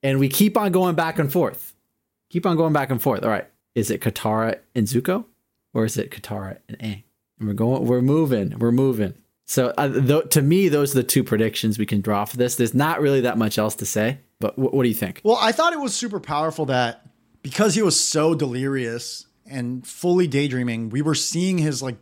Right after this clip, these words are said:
Speaker 2: deep con-
Speaker 1: His
Speaker 2: uh,
Speaker 1: id.
Speaker 2: his id,
Speaker 1: Mm-hmm.
Speaker 2: like, fully manifested, right?
Speaker 1: Yeah.
Speaker 2: And unencumbered, like,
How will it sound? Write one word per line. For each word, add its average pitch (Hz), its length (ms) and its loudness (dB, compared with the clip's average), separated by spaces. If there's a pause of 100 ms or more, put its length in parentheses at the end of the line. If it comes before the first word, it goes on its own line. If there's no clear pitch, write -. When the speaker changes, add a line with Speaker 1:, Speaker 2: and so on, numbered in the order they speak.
(160)
Speaker 2:
deep 190 380 4
con- 135 280 -8 (300)
Speaker 1:
His 117 180 0
Speaker 2:
uh, 131 80 0
Speaker 1:
id. 113 300 0 (380)
Speaker 2:
his 160 300 -2
id, 175 300 6
Speaker 1:
Mm-hmm. 135 80 -4
Speaker 2:
like, 127 160 -6
fully 226 640 2
manifested, 127 880 -2 (580)
right? 123 240 0
Speaker 1:
Yeah. - 120 -2 (200)
Speaker 2:
And 139 120 -2
unencumbered, 139 720 0
like, 117 360 -6